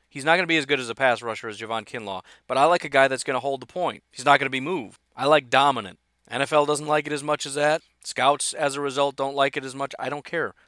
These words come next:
Those are my guys. And so anyways, Javon Kinlaw is, is, uh, darling. If, if I could compare him to anybody, it was Ed Oliver from last year.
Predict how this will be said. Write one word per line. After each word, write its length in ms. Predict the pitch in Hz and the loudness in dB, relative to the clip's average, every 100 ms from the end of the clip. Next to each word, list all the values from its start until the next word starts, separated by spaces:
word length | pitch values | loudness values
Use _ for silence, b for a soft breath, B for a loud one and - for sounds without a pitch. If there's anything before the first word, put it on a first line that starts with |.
| b | b
Those 180 | 131 147 | -8 -6
are 80 | |
my 200 | 160 156 | -2 0
guys. 340 | 147 151 117 87 - - | 2 2 0 -4 -18 -20
And 140 | 110 | -4
so 120 | 131 | 2
anyways, 380 | 147 139 127 117 - b b b | 4 4 0 -2 -10 b b b
Javon 260 | 135 165 147 | 2 2 2
Kinlaw 520 | 156 143 139 131 131 | -2 0 4 4 4
is, 320 | 127 107 - | -2 -8 -10
is, 340 | 127 117 101 - _ _ _ - | -10 -10 -10 -14 _ _ _ -16
uh, 120 | - 104 120 107 110 117 | -14 -14 -18 -20 -20 -8
darling. 480 | 127 127 131 131 131 | 0 4 4 2 -4
If, 80 | 123 | -6
if 180 | 127 131 | -4 0
I 100 | 135 | 0
could 160 | 131 | -2
compare 280 | - 131 135 | -10 -4 -2
him 100 | 127 | 0
to 80 | 123 | -2
anybody, 300 | 123 123 123 | -2 -2 -2
it 40 | |
was 140 | 117 117 | -2 0
Ed 100 | 120 | 2
Oliver 380 | 120 120 113 | 2 0 -2
from 160 | 113 123 | -10 -6
last 300 | 117 113 - | -4 -4 -4
year. 180 | 113 | -10